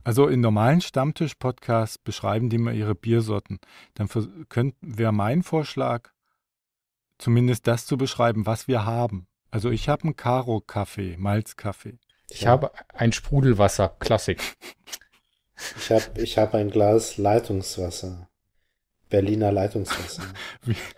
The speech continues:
Speaker 3: Ich,
Speaker 1: bist du, bist
Speaker 3: ich
Speaker 1: du
Speaker 3: weiß
Speaker 1: so ein
Speaker 3: nicht.
Speaker 1: Leitungswassermensch?
Speaker 3: Ja, doch, ja, absolut. Ich wohne im vierten Stock ohne, ohne Fahrstuhl. Und da, naja, überlegt man sich dann zweimal.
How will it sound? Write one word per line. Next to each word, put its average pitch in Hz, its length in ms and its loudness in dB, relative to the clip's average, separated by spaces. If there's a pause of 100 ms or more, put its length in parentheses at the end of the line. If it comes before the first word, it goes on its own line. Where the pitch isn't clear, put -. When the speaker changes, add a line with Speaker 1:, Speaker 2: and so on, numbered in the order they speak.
(140)
Speaker 3:
Ich, - 220 0
Speaker 1:
bist - 180 -4
du, 143 80 4
bist 120 160 2
Speaker 3:
ich - 60 -8
Speaker 1:
du 156 80 6
Speaker 3:
weiß 147 200 2
Speaker 1:
so 131 80 6
ein 123 80 6
Speaker 3:
nicht. 104 80 0
Speaker 1:
Leitungswassermensch? 135 1080 0 (880)
Speaker 3:
Ja, 139 200 8
doch, 156 400 4 (100)
ja, 120 340 0 (100)
absolut. 123 600 -2
Ich - 140 -8
wohne 127 220 4
im 117 60 0
vierten 139 300 2
Stock 147 380 0
ohne, 117 320 0
ohne 117 220 -2
Fahrstuhl. 143 600 -4 (1080)
Und 107 580 -6
da, 104 500 2 (420)
naja, 98 380 -2 (680)
überlegt 107 420 4
man 104 140 0
sich - 240 -10
dann 98 160 -2
zweimal. 98 600 -2